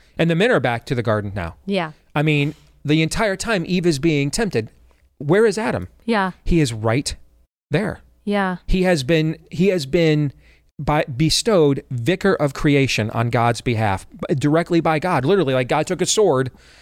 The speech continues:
Speaker 1: all right, and said, "All right, Adam, kneel," all right?
Speaker 2: Yeah.
Speaker 1: And knighted him, all right? Vicar of creation. "You will rule in my place. You are Lord of this creation," all right? Small L, "You will name the animals. I give you dominion.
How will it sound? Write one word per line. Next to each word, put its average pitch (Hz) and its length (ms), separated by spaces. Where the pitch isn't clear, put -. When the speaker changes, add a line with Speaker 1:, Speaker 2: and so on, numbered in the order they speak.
Speaker 1:
all 143 80
right, 151 60
and 170 80
said, 151 140
"All 160 80
right, 147 100
Adam, 123 260
kneel," 127 380
all 123 60
right? 139 280
Speaker 2:
Yeah. 208 300
Speaker 1:
And 151 160
knighted 165 300
him, 120 220
all 139 80
right? 131 220
Vicar 131 680
of 139 160
creation. 151 540
"You 175 260
will 208 200
rule 170 380
in 143 180
my 147 200
place. - 500
You 180 240
are 170 260
Lord 165 420
of 135 140
this 143 180
creation," 143 560
all 127 80
right? 120 180
Small 220 320
L, 180 240
"You 190 260
will 180 300
name 165 240
the 170 160
animals. 151 300
I 135 80
give 160 240
you 196 120
dominion. 185 540